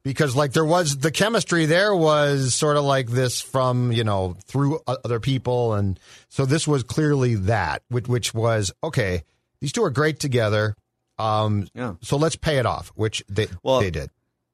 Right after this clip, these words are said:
Speaker 2: and Nora Ephron, actually, she's quoted as saying that she considers this the sequel to Sleepless in Seattle,
Speaker 1: Yeah, that's
Speaker 2: even though it's,
Speaker 1: accurate.
Speaker 2: like, not the same.
Speaker 1: Right.
Speaker 2: It's not the same characters and whatnot, but it's sort of like the,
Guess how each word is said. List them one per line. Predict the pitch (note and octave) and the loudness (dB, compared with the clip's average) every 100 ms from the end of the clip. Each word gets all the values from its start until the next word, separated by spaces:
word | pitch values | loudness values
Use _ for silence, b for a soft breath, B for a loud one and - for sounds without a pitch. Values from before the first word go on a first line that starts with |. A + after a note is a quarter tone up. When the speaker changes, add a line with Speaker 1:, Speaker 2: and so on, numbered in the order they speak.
| - | -6
Speaker 2:
and | B2 B2 | 0 4
Nora | C3 D3 | 4 4
Ephron, | A#2 B2 C#3 A2 F#2+ | 2 0 0 0 2
actually, | G2 A2 G#2+ F#2 | 0 -2 -2 -4
she's | - G2 | -4 -6
quoted | - - A#2+ A2+ G2+ - | -6 -2 0 0 -4 -6
as | F#2 | -6
saying | - G2+ F#2 F2+ | -4 -4 -2 -4
that | F2+ | -6
she | - B2+ | -6 -8
considers | - G#2+ - A#2 A#2+ F2 | -6 -8 -4 -2 -2 -4
this | F2+ G2+ - | -4 -4 -4
the | F2+ F2 | -10 -10
sequel | - - G2 - A2+ A2+ | -8 -8 -8 -2 -2 -2
to | F#2 | -6
Sleepless | - G2+ G#2 - | -4 -4 -6 -8
in | F#2+ | -6
Seattle, | - E2 E2 D#2+ | -6 -4 0 0
Speaker 1:
Yeah, | |
that's | G2 G#2+ | 0 0
Speaker 2:
even | F#2 | 0
though | E2+ | -2
it's, | E2 | -4
Speaker 1:
accurate. | F2 | -6
Speaker 2:
like, | E2 | -8
not | F#2 F2+ F2+ | -6 -6 -6
the | F#2+ | -8
same. | - F2+ F2+ F2+ | -8 -6 -4 0
Speaker 1:
Right. | C3 A#2 F#2+ | 0 0 -4
Speaker 2:
It's | - - | -8 -6
not | D3 | -4
the | C3+ | -2
same | C3+ A#2 | -2 0
characters | B2+ B2 A#2 A#2 G#2+ | 2 2 2 -2 0
and | G#2+ | -2
whatnot, | F#2+ F2 D#2+ D#2+ | -4 -4 -8 -8
but | F#2+ | -10
it's | - | -4
sort | D3 C3+ | 0 0
of | G#2+ | 0
like | G#2+ | -2
the, | - | -2